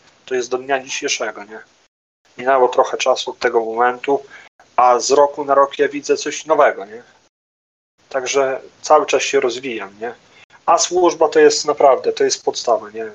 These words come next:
Bo bez tego się nie da, no. Musimy nieść posłanie w różny sposób.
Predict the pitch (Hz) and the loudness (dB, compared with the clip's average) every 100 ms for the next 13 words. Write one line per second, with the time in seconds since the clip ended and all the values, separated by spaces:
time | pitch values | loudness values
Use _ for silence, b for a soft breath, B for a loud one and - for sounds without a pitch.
0 | 110 120 135 160 147 - 156 151 - 170 | _ -12 -6 -4 -2 0 0 0 -4 0
1 | 135 110 104 117 120 b b b b 185 | 0 0 0 -2 -2 b b b b -4
2 | 196 131 113 - 110 - 98 98 101 151 | -2 0 -2 -2 -4 -2 -2 -4 -2 0
3 | 147 156 - 120 - 95 | 2 0 0 0 -2 -12